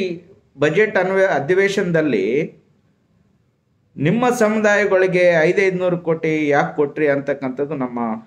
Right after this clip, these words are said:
ಯಕ್ಷ ಪ್ರಶ್ನೆ ಆಗಿದೆ. ಅದೇ ರೀತಿಯಾಗಿ ಸಮಸ್ತ ಹಿಂದುಳಿದ ವರ್ಗಕ್ಕೆ ನೀವು ನಿಮ್ಮ ಸರ್ಕಾರದಲ್ಲಿ ಅನ್ಯಾಯ ಆಗಿದೆ.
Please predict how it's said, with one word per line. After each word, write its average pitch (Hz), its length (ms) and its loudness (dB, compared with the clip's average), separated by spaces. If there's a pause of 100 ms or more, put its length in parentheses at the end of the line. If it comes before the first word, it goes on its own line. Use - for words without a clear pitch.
(120)
ಯಕ್ಷ - 220 -6
ಪ್ರಶ್ನೆ 120 400 -8
ಆಗಿದೆ. 113 460 -10 (1000)
ಅದೇ 220 260 6
ರೀತಿಯಾಗಿ 233 480 2
ಸಮಸ್ತ 226 540 -2
ಹಿಂದುಳಿದ 226 560 4
ವರ್ಗಕ್ಕೆ 214 720 2
ನೀವು 165 680 -2 (1300)
ನಿಮ್ಮ 180 240 2
ಸರ್ಕಾರದಲ್ಲಿ 170 1000 2 (880)
ಅನ್ಯಾಯ 139 280 2
ಆಗಿದೆ. 123 320 0